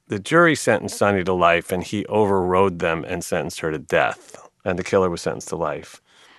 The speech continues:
And Jesse was executed in the electric chair, and she ended up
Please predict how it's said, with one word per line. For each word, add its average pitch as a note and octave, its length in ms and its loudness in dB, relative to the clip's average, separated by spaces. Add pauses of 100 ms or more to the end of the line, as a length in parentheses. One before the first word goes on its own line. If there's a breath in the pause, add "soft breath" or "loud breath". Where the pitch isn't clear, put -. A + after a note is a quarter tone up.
(200 soft breath)
And G#2+ 120 -4
Jesse D3 300 2
was A#2+ 160 0
executed A2+ 360 -2
in F#2+ 120 -6
the F2+ 80 -2
electric G2 360 -2
chair, A1+ 420 -6 (180)
and F2+ 500 -2
she A#2+ 720 -2
ended G2 340 2
up F2 300 0